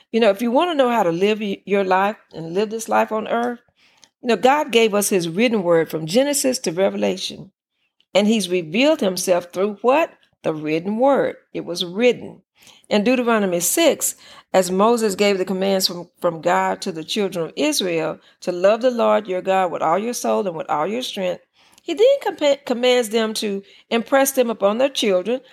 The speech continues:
to talk about them when you sit at home, when you lie down, and when you get up.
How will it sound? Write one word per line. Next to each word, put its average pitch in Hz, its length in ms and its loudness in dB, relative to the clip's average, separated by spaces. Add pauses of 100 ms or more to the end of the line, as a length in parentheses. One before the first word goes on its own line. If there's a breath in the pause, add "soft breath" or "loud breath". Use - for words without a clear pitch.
(140 soft breath)
to 220 100 -2
talk 294 360 0
about 226 320 2
them 208 200 -2
when 196 120 -8
you 190 120 -4
sit 190 240 -2
at 175 100 -4
home, 208 480 -2 (280 soft breath)
when 190 120 -2
you 190 140 4
lie 190 240 4
down, 226 340 2
and 170 140 0
when 175 120 -6
you 170 120 -8
get 190 200 0
up. 233 260 -2